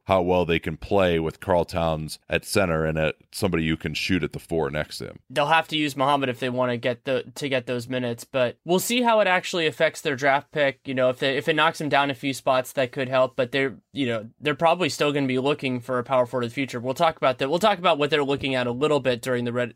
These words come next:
Speaker 2: during the Reddit mailbag, but let's move on. Interesting that, uh, the same, re-, it's the same reporter, right, that had, or the same, he's a radio guy, that had the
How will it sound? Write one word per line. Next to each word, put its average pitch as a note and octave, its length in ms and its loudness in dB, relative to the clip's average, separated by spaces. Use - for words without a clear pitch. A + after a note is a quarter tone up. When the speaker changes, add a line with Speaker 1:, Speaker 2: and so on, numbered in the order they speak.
Speaker 2:
during C3 260 -2
the B2+ 60 -4
Reddit B2+ 320 -2
mailbag, A#2+ 520 0
but C3+ 280 0
let's E3 140 -2
move G3+ 180 2
on. F3+ 340 2
Interesting G#3 920 -2
that, E3 380 2
uh, C#3+ 260 2
the E3 180 2
same, G#3+ 300 0
re-, G3+ 80 -2
it's F3+ 160 -2
the A#3+ 100 0
same B3+ 220 2
reporter, C#3+ 360 0
right, C#3 260 2
that C#3 200 0
had, C#3+ 260 0
or C#3 100 0
the C3+ 100 -6
same, C#3+ 440 0
he's D3+ 200 -6
a C#3 40 -2
radio C3+ 340 0
guy, A#2 260 -2
that C3+ 160 -2
had D3 300 0
the B2+ 360 2